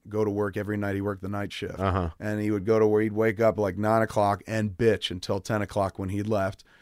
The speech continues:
Speaker 1: start his work at eleven o'clock where he worked, uh, leave at seven in the morning, come home,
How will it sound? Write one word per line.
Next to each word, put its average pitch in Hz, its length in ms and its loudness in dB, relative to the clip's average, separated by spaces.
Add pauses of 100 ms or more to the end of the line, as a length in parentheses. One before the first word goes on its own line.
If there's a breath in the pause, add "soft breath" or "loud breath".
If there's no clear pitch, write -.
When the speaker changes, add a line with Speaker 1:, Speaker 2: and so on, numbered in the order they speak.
(180 soft breath)
Speaker 1:
start 110 340 6
his 107 160 0
work 107 240 4
at 107 80 0
eleven 113 320 4
o'clock 98 400 -2
where 101 180 -2
he 95 60 0
worked, 98 420 -4
uh, 101 320 0
leave 113 300 0
at 95 100 -4
seven 110 400 4
in 120 80 2
the 117 60 0
morning, 107 340 0
come 101 240 -2
home, 101 360 -2